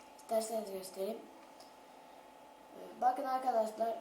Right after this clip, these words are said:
çoğunlukla belediye dokuzlar saldırıyor ve iki yıldız arıyorlar. Bir yıldız arıyorlar. Üç yıldız aramıyorlar arkadaşlar.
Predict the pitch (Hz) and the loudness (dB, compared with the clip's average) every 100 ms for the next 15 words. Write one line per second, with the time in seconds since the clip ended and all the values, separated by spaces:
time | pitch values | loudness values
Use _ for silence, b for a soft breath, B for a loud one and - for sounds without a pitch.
0 | - - 269 254 285 311 311 262 247 233 | -8 -4 2 4 6 10 10 10 4 4
1 | 277 311 294 247 277 285 277 220 214 233 | 4 4 4 0 0 2 2 2 2 2
2 | 247 247 254 - - - - - - - | 2 2 2 -2 -14 -18 -20 -20 -20 -20
3 | - - - - 214 285 262 214 220 226 | -20 -20 -16 -12 -6 -2 0 0 2 4
4 | 196 180 - - - 233 220 202 190 180 | 2 -2 -10 -14 -8 -2 -2 -2 -4 -6
5 | 175 165 165 - - 247 254 254 214 - | -6 -10 -12 -16 -12 -10 -8 -8 -6 4
6 | 226 220 208 190 180 180 190 180 165 - | 8 8 6 -2 -6 -8 -8 -10 -12 -12